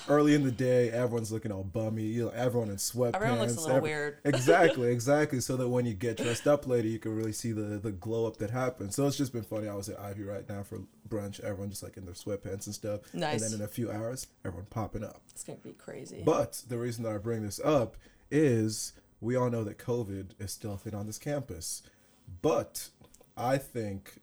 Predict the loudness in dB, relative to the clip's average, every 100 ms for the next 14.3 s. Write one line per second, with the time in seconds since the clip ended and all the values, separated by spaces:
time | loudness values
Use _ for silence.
0 | -8 -6 -4 -6 -10 -8 -4 -2 -2 -4
1 | -6 -6 -6 -6 -8 -12 -10 -8 -8 -8
2 | -12 -18 _ _ _ _ -20 _ _ _
3 | _ 0 2 0 0 -4 -4 -6 -6 -6
4 | -10 -8 -6 -4 -4 -4 -6 -6 -10 -10
5 | -8 -8 -8 -10 -12 -8 -4 -2 -2 -4
6 | -6 -8 -8 -6 -6 -6 -8 -8 -8 -4
7 | -6 -4 -6 -4 -6 -8 -8 -8 -6 -6
8 | -6 -6 -6 -6 -8 -8 -12 -8 -6 -6
9 | -6 -6 -8 -14 _ _ _ -6 -4 -2
10 | -4 -6 -6 -4 -4 -4 -6 -6 -6 -6
11 | -6 -8 -8 -10 -14 _ _ -8 -6 -6
12 | -8 -8 -8 -6 -6 -6 -8 -8 -8 -8
13 | -10 -14 -16 -20 _ -6 -2 0 2 4
14 | 4 2